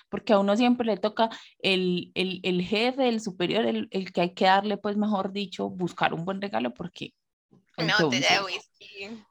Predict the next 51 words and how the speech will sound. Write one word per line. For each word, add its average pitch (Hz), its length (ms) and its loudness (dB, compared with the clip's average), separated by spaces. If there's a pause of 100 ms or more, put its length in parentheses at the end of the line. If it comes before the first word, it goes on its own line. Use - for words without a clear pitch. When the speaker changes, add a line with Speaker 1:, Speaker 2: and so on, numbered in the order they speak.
Speaker 1:
es - 60 -12
una 185 300 -2
cosa 190 360 4
así. 190 520 -2 (320)
Y 226 140 0
entonces 190 720 0
Speaker 2:
Sí. - 20 -10
Speaker 1:
yo 196 100 -4
dije, 185 140 0
"Ay, 160 200 0
no, - 120 -8 (280)
me 175 140 2
rindo 165 320 2
con 190 160 -2
esto". - 240 4
<laughs> - 320 0 (1120)
No, 202 380 10
y 220 120 6
eso 185 140 4
es 190 100 -6
un 208 380 0
di-, 214 220 -2
una 190 200 0
gastadera 170 440 -4
de 180 60 0
dinero, 165 260 -2
entonces 156 380 -8
que - 100 -8
la 180 80 -4
endulzada, 156 600 -6
y 185 120 0
son 180 200 4
como 196 260 -2
cuatro - 300 -2
endulzadas. 160 540 -4
Entonces 156 300 -2
yo 180 60 4
ya 190 300 4
Speaker 2:
Sí. - 80 -8 (200)
Speaker 1:
dije, 185 280 0
"Si 185 80 0
voy 180 160 2
a 202 80 4
jugar, 240 340 0
voy - 120 -2
a 208 40 -2
jugar 196 320 -2
uno", 339 440 -2
y - 160 -8
con 170 240 -2
la, 156 480 -4